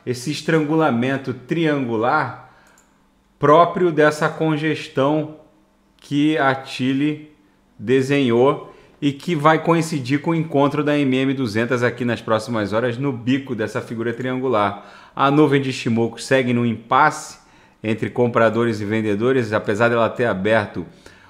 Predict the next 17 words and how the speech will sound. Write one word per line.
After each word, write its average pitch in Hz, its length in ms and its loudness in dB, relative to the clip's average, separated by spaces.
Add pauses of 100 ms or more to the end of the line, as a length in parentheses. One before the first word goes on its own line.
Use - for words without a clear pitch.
(220)
um, 101 240 -2
essas 101 400 -2
du-, 120 260 0
essa, 104 380 2
essa 101 500 0
amplitude 101 640 -2
esverdeada, 104 640 0
agora 113 220 2
ela 123 180 0
ensaia 120 720 0 (300)
a 98 100 0
abertura 110 540 0
de 101 80 -4
uma 110 160 0
ampli-, 104 440 -4 (120)
de 95 200 -6
uma, 98 520 2